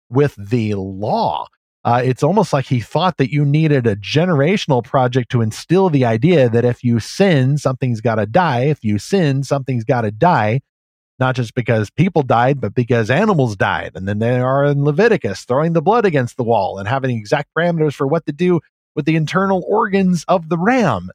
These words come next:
All of that is meant to tell a story. God is acting narratively through his commandments and this very gross, often horror imagery to tell people, if you sin, something has to die, and it's gonna be you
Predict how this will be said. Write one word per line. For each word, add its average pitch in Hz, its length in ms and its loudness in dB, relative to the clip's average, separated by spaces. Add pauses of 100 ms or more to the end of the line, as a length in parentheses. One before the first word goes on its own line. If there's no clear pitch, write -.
(480)
All 202 220 2
of 160 100 0
that 165 220 4
is 113 180 0
meant 156 380 -2
to 139 400 2
tell 143 440 -2
a 117 220 -2
story. 151 720 0 (260)
God 120 200 0
is 127 100 -2
acting 123 380 0
narratively 131 600 2
through 170 140 0
his 165 160 0
commandments 139 640 0
and 110 180 -4
this 101 220 -4 (160)
very 131 380 0 (100)
gross, 131 400 0 (100)
often 120 440 -4
horror 143 640 -2
imagery 107 640 -2 (500)
to 107 120 -4
tell 117 240 -2
people, 120 520 -4
if 98 240 -8
you 113 160 -2
sin, 170 480 2
something 131 400 -2
has 113 300 -2
to 139 140 -2
die, 131 480 0
and 120 160 -2
it's 101 200 -4
gonna 110 320 -2
be 101 320 0
you 220 500 0